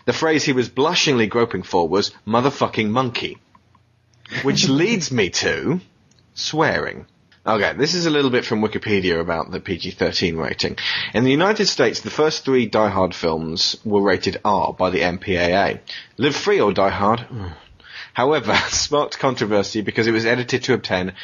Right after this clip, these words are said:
a P G thirteen rating. Not shot, edited to obtain a P G thirteen rating. In some cases, character dialogue was cut or muted in post-production to reduce profanity.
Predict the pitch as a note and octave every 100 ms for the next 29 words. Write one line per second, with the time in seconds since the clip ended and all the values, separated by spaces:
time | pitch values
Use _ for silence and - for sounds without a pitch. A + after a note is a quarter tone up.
0 | - F#2 - G2+ F#2+ F#2+ G#2 F#2 - G#2+
1 | F2 E2 C#2 - - - - A#2+ D#3 -
2 | - - - G3+ F#2+ - - _ - D3
3 | A#2+ - E2 B1 - - F2 - D#2+ -
4 | E2+ C#2+ - B1 - A#1+ G1+ - - -
5 | - - A2+ A2+ F#3 D3+ C#3+ C3 - -
6 | C#3+ A#2+ B2 A#2 A2+ G#2 G2+ - C3+ C#3
7 | G#2+ G2+ A#2+ C#3 F#3+ - F2 G2+ F#2+ F#2+
8 | G2+ - E2 - F#2+ F#2 G#2 A2 - G2+
9 | - A#2 F2+ - C#2